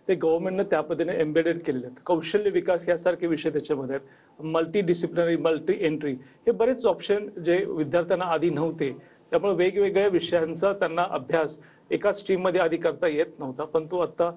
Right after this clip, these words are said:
चांगल्या पद्धतीनं त्यांना ते सिलेक्ट करता येईल, अशा पद्धतीनं गव्हर्नमेंटने त्याच्यामध्ये न्यू एज्युकेशन पॉलिसीमध्ये चेंजेस केलेले आहेत. पण मला महत्त्वाची गोष्ट याच्यामध्ये असं वाटतं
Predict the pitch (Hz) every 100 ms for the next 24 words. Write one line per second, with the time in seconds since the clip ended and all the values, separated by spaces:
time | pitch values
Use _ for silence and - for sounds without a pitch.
0 | - _ - 165 156 180 202 170 165 165
1 | 170 170 151 151 156 - 165 202 202 170
2 | 143 165 147 151 - - 190 185 139 156
3 | 156 160 165 - - - 160 160 165 175
4 | 170 170 160 165 151 151 151 165 139 160
5 | 151 - 139 139 131 - 139 135 151 151
6 | 143 127 127 - - - - - - -
7 | - 180 175 202 165 175 196 196 202 190
8 | 208 180 170 175 185 175 - 233 196 -
9 | -